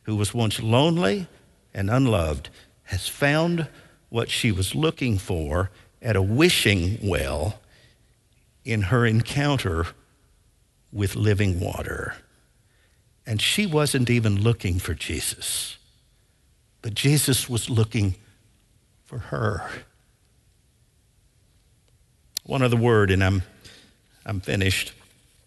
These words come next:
Doctor Fred Craddock was my preaching professor at Emory University in the mid eighties. He's from Humboldt, Tennessee.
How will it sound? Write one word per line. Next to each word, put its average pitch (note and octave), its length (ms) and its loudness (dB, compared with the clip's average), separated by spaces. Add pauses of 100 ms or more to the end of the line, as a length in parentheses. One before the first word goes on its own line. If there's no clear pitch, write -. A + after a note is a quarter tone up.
(800)
Doctor B2 200 -2
Fred D3+ 280 4
Craddock C#3+ 440 4
was A#2+ 220 2
my A#2+ 140 6
preaching C#3 400 2
professor A#2 560 2
at A#2 100 0
Emory B2+ 280 4
University B2 580 4
in A2+ 80 4
the A2 60 4
mid B2+ 180 6
eighties. A#2+ 380 4
He's A2+ 180 2
from A2+ 160 0
Humboldt, B2+ 460 4
Tennessee. A2+ 600 2